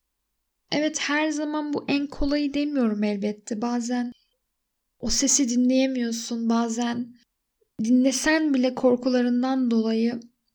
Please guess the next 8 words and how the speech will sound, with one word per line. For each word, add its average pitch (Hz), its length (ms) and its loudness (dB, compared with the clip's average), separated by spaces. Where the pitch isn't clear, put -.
adım 247 300 4
atamıyorsun 254 720 -2
ya 240 180 2
da 240 280 0
olan 262 280 4
şeyleri 269 420 4
yanlış 254 420 0
değerlendiriyor 240 760 0